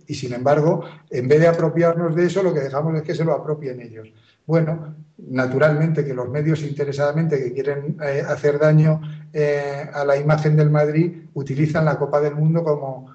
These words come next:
como, bueno, si la hubiera ganado el Barcelona, ¿no? No, es que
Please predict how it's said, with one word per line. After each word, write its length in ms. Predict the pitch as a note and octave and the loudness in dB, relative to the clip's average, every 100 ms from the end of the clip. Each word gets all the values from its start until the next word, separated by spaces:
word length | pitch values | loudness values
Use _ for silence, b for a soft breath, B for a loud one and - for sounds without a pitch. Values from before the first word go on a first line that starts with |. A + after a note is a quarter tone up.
| B _ | B _
como, 1080 | - B2+ B2 B2 A#2+ A#2 A#2 A2 A2 A2 A2+ | -8 -6 -2 -2 -2 -2 -2 -4 -6 -8 -8
bueno, 280 | B2 C3+ C3+ | -6 -4 -4
si 120 | A#2+ | -4
la 100 | A#2 | -2
hubiera 200 | A#2+ C#3+ | 0 2
ganado 240 | C#3+ C3 A#2+ | 2 0 -2
el 40 | |
Barcelona, 580 | A2+ A2 G#2+ A2 D3+ B2+ | -4 -6 -8 -6 -4 -4
¿no? 200 | A2 - - _ b b b - | -8 -14 -20 _ b b b -12
No, 220 | A#2 B2+ | -10 -10
es 160 | B2+ - | -10 -14
que 160 | - | -12